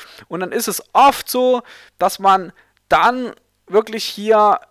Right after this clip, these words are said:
Kerzen bekommt und, und Bewegungsvorstöße, die man vorher so nicht auf dem Schirm hatte. Ähm, und im Nachhinein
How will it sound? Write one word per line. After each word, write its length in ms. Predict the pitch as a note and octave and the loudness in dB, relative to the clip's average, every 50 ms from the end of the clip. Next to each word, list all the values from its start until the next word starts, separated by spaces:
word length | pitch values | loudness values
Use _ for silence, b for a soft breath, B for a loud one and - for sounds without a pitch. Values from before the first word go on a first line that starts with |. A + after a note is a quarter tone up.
| _ _ | _ _
Kerzen 560 | - - G#3+ G#3+ - - - A3 G#3+ A3 G#3 F#3+ | -4 0 0 0 0 -2 -8 -12 -10 -10 -10 -12
bekommt 520 | G3+ - G#3 G#3 G#3+ A3 A3+ A3 G#3 - | -8 0 2 2 2 2 0 -6 -6 -6
und, 220 | - G#3 G3+ - | -6 -6 -8 -8
und 180 | - G3+ G3+ F3+ | -8 -8 -8 -8
Bewegungsvorstöße, 1000 | - F3 F3 A3 G#3 A3+ A3+ - - - G#3 G#3+ G#3 - - G#3 G#3 - - G3 | -12 -12 -12 -10 -8 -8 -10 -10 -8 -4 -2 -2 -2 -2 -2 -2 -2 -2 -2 -6
die 120 | - - | -8 -8
man 140 | G3 G3 G3 | -10 -10 -10
vorher 340 | - - G#3 G#3+ A3+ G#3+ G#3 | -8 -4 0 2 2 2 2
so 220 | F3+ G#3 A3+ B3 | 0 0 -2 -2
nicht 160 | B3+ B3 - B3+ | -2 -4 -4 -6
auf 140 | G#3+ - | -6 -6
dem 100 | - G3 | -8 -12
Schirm 400 | - - A3 A3 A#3 A#3+ A#3+ A#3 | -4 -2 0 2 2 0 0 0
hatte. 320 | A#3 A3+ A3 - A3 A3 A3 B B B B B B B _ _ | -2 -2 0 2 0 0 0 B B B B B B B _ _
Ähm, 340 | - F3 G3 G3 G3 G3+ F3 - | -4 -2 0 0 -2 -4 -8 -4
und 160 | - G3+ G#3 | -4 -2 -2
im 100 | G3+ G3+ | -2 -2
Nachhinein 720 | F#3 F3+ F#3 A3+ A#3+ - A#3+ A3+ A3+ A3+ A3 A3 A3+ A3 | 0 4 4 4 2 0 -4 -2 0 2 2 2 0 -2